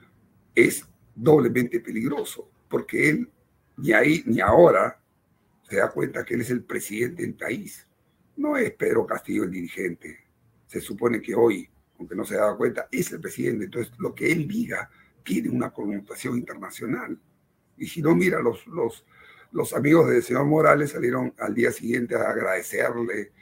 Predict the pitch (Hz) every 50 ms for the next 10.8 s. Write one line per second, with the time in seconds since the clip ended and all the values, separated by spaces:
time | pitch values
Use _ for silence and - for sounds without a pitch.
0 | - - - _ _ - - - 113 - - - 104 - - - - - - 110
1 | - - - - - - 127 120 120 117 113 - - - - - 127 - _ -
2 | - - - 123 135 135 - - 95 92 - - - - - _ _ _ _ _
3 | _ _ - 165 190 208 156 - - - - - 202 - 415 - - - _ _
4 | _ _ _ _ _ - - - 120 120 120 110 127 139 147 147 147 147 147 143
5 | 135 131 135 143 139 139 143 139 123 - 127 120 117 120 123 117 - 165 170 147
6 | 143 117 - - - - - - - - 120 113 110 110 123 123 113 113 107 -
7 | 110 117 110 127 120 113 117 110 98 - _ _ _ _ - 131 120 - - 123
8 | 107 104 127 123 117 110 107 98 - 113 120 110 92 - 117 117 113 120 113 -
9 | - - - - - 98 - 104 - 117 110 104 - - - - _ _ _ _
10 | _ _ _ _ _ _ _ _ _ _ - - 214 226 320